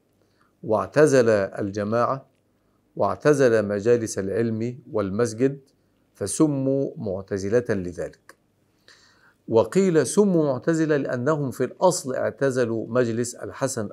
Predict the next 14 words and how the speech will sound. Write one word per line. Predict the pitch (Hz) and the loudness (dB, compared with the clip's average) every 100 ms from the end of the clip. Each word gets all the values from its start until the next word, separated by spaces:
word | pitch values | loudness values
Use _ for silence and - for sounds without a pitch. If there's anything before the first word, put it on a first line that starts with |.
| 107 | -8
البصري | 98 127 - 113 95 | -4 -4 -2 -4 -4
فسموا | 95 - 123 110 | -6 -2 0 0
معتزلة | 98 92 - 107 107 107 104 | -4 -6 -4 -2 0 -2 -4
لذلك. | 107 104 85 - _ - _ _ _ _ _ _ _ _ _ _ _ _ - - - - - - - | -4 -4 -4 -10 _ -20 _ _ _ _ _ _ _ _ _ _ _ _ -20 -20 -20 -20 -20 -12 0
آه، | 117 107 104 101 98 95 - _ | 2 4 2 0 -2 -4 -10 _
لو | 131 127 | 4 6
نظرنا | 135 135 202 180 156 | 8 6 6 6 4
إلى | 160 160 143 135 135 - | 6 8 8 4 -4 0
واصل | 131 143 139 110 - - | 4 4 4 -2 -4 0
ابن | 135 117 | 2 2
عطاء | 98 98 - 135 - _ _ _ _ _ _ _ - - _ _ | -2 -2 2 2 2 _ _ _ _ _ _ _ -20 -20 _ _
هنجد | 95 143 151 127 - 135 | 0 4 4 2 -2 -4
إن | 107 | -2
واصل | 110 151 175 - 120 | 2 4 4 2 -2